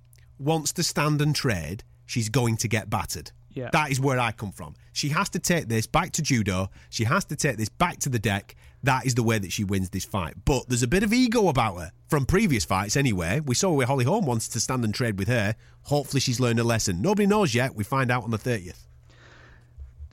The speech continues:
Speaker 2: In hindsight, she was absolutely mental to stand and trade with Holly Holm. This is a girl that twice won the Ring Magazine Best Box, Best Be-, Female Boxer in the World, multiple-time world boxing champion. But not only that,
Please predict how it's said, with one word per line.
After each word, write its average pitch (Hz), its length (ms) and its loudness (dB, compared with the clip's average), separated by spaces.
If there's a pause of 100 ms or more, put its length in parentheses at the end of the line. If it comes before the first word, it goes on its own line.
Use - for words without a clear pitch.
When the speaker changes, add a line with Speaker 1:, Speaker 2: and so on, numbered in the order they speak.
(120)
Speaker 2:
In 202 140 4
hindsight, 156 640 4
she - 120 -2
was 127 140 0 (100)
absolutely 151 680 2
mental 135 640 2 (240)
to 135 100 -2
stand 127 460 0
and 123 100 -2
trade 120 360 -2
with 120 120 -6
Holly 117 260 -2
Holm. 107 300 -6 (380)
This 131 120 -2
is - 80 -2
a 147 60 4
girl 139 260 4
that 123 120 -2 (220)
twice - 440 2
won 147 180 4
the 135 100 0
Ring 135 240 2
Magazine 127 540 0
Best 127 420 -2
Box, - 340 -2
Best - 260 0
Be-, 143 140 2 (120)
Female 139 420 0
Boxer 127 500 -2
in 131 220 -2
the 123 80 -2
World, 123 580 -2 (340)
multiple-time 156 840 4
world 135 260 2
boxing 139 360 -2
champion. 131 400 -2
But 143 140 0
not 185 200 6
only 160 280 4
that, 147 280 4